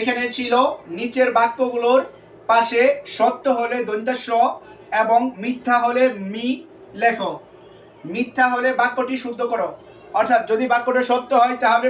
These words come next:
বাক্যের শেষে স লিখবো, অর্থাৎ দন্ত্য স, আর যদি বাক্যটা মিথ্যা হয় তাহলে লিখবো হচ্ছে মি। তো মি লেখার পরে আবার বাক্যটা শুদ্ধ করতে হবে। তো এখানে ক নাম্বার প্রশ্নটি হচ্ছে সংখ্যা রেখায়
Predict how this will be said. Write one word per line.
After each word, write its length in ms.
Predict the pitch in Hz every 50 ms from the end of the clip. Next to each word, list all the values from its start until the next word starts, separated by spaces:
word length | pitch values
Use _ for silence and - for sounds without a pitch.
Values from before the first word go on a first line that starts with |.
| 247 -
বাক্যের 260 | 226 - - 262 254 247
শেষে 180 | 240 226 247 - -
স 20 | 214 202 220
লিখবো, 280 | 247 240 196 202 247 269 - - - - - - - - - - -
অর্থাৎ 180 | 196 196 233 208 196
দন্ত্য 200 | 208 220 254 262 254 -
স, 20 | 247 254 294 359 - - - - - - - - 180
আর 80 | 202 208 202
যদি 100 | 247 247 254 240
বাক্যটা 280 | 240 240 262 262 254 254 233
মিথ্যা 240 | 247 254 247 - 240 226
হয় 140 | 247 262 262 -
তাহলে 220 | 233 214 226 240 233 233
লিখবো 200 | 233 240 208 220 240
হচ্ছে 240 | 240 240 - 277 285 311 - 640 - - - 175 196
মি। 120 | 247 262 254 - - - - - - - - - - - - -
তো 60 | 220 220 214 208
মি 100 | 233 269 269
লেখার 260 | 269 254 247 247 247 247 254
পরে 160 | 254 262 262 269 - 226 226
আবার 200 | 226 233 254 262 254 240
বাক্যটা 320 | 240 240 - 247 247 262 269 262 -
শুদ্ধ 200 | 254 - 196 233 226 233
করতে 200 | 247 240 247 269 247
হবে। 220 | - - - 175 156 - - - - - - - - - - - - -
তো 60 | - 226 233 226 233 240
এখানে 220 | 240 262 254 254 262 247 -
ক 20 | 254 254 269
নাম্বার 220 | 269 247 262 254 240 247
প্রশ্নটি 320 | 254 247 240 262 254 262 247 247
হচ্ছে 280 | 247 240 - - 254 240 254 277 - - - - - - -
সংখ্যা 320 | 226 233 240 254 247 247 240 247
রেখায় 320 | 240 - 233 226 247